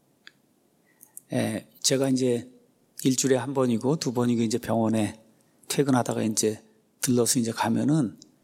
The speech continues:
꼭 그러세요. "왜 왔냐? 빨리 밥 먹으러 가지." 예, 지금 돌아가시기 전까지도 이제 그렇게 이야기하시고, 하여튼 어머니 처음부터 끝까지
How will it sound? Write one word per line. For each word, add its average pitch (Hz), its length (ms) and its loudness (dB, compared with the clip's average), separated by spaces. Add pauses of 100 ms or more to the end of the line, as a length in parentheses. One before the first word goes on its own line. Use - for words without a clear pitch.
(240)
꼭 - 280 -2
그러세요. 113 520 0 (380)
"왜 131 200 2
왔냐? 120 840 0
빨리 120 180 0
밥 120 160 -6
먹으러 117 320 0
가지." 107 800 -2 (500)
예, 113 160 2
지금 117 360 0
돌아가시기 139 420 2
전까지도 104 720 -2
이제 131 100 0
그렇게 131 420 -2 (300)
이야기하시고, 120 720 0
하여튼 156 300 0
어머니 156 320 4
처음부터 180 380 2
끝까지 135 640 0